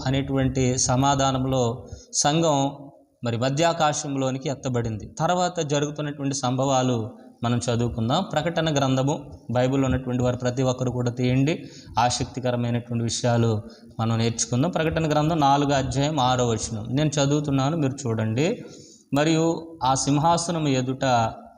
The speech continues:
స్ఫటికమును పోలిన గాజు వంటి సముద్రం ఉన్నట్టుండెను. ఆ సింహాసనమునకు మధ్యను సింహాసనము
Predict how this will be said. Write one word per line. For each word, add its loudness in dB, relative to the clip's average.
స్ఫటికమును -2
పోలిన 2
గాజు 2
వంటి -2
సముద్రం -2
ఉన్నట్టుండెను. 0
ఆ 6
సింహాసనమునకు 0
మధ్యను -2
సింహాసనము 0